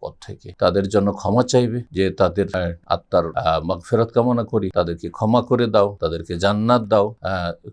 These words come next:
না, আল্লাহ রাব্বুল আলামিন নিষেধ করেছেন, হারাম করেছেন। "ওয়ালাউ কানু উলি কুরবা", যদিও সে নিকট আত্মীয় হোক না কেন, "মিন বাদি মা তাবায়্যানা লাহুম", এই বিষয়টি স্পষ্ট হওয়ার পরে, "আন্নাহুম আসহাবুল জাহিম", যে তারা জাহান্নামের পথে ছিল। কখন স্পষ্ট হয়? যখন মানুষ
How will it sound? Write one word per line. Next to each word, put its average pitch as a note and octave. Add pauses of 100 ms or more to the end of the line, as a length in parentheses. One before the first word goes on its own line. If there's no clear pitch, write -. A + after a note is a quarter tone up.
না, F2
আল্লাহ F#2
রাব্বুল E2+
আলামিন D#2
নিষেধ D#3+
করেছেন, -
হারাম -
করেছেন। -
"ওয়ালাউ F3
কানু G3+
উলি F3
কুরবা", G#2
যদিও D3+
সে -
নিকট D3
আত্মীয় G#2
হোক G2+
না E2+
কেন, - (180)
"মিন G2
বাদি A#2+
মা C3
তাবায়্যানা D#3
লাহুম", A2
এই A#2+
বিষয়টি A2
স্পষ্ট E3
হওয়ার F2
পরে, E2+ (180)
"আন্নাহুম G#2+
আসহাবুল F2+
জাহিম", A#2
যে C3+
তারা G2+
জাহান্নামের G#2
পথে -
ছিল। - (200)
কখন D3+
স্পষ্ট E3
হয়? D#3+
যখন C3+
মানুষ F2+